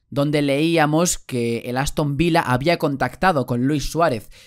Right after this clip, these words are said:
También dijeron con el Atlético de Madrid, pero no sé a santo de qué,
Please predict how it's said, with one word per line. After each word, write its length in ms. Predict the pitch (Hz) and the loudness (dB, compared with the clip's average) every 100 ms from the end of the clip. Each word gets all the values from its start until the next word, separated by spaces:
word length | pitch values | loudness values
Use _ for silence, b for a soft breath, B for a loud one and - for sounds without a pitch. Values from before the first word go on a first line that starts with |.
| b | b
También 340 | 151 151 196 247 | -2 0 2 2
dijeron 380 | 196 165 196 233 | 2 0 0 0
con 160 | 151 | 0
el 80 | 127 | 0
Atlético 440 | 120 143 151 143 | 2 0 0 2
de 100 | 135 | 2
Madrid, 280 | 127 120 170 | 2 0 0
pero 220 | 170 127 120 | 2 0 0
no 180 | 143 | -2
sé 200 | 196 214 | -2 -2
a 40 | 185 | -2
santo 360 | 156 165 151 | -2 -2 0
de 160 | 123 110 | 0 -2
qué, 260 | - 175 | -2 -4